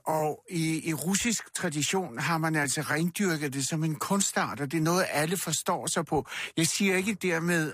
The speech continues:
at alle russere lyver, men alle russere forstår det begreb, og der er næsten en sport i det, at gøre, bruge det her begreb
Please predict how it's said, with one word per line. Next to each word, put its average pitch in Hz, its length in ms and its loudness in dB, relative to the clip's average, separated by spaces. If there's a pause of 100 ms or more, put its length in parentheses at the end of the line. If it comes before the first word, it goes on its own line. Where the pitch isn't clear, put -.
(100)
at 139 260 -4 (100)
alle 147 240 -2
russere 147 600 0
lyver, 151 580 0 (440)
men 151 160 0 (100)
alle 196 260 2
russere 175 440 2
forstår 151 580 -2
det 147 260 -2
begreb, 139 580 0 (400)
og 143 180 0
der 165 60 6
er 165 140 4
næsten 170 420 2
en 170 160 2
sport - 880 -2 (840)
i 175 120 4
det, 156 240 0 (340)
at 160 180 -2
gøre, 160 320 2
bruge 165 500 0 (180)
det 175 140 0
her 165 100 0
begreb 147 440 -2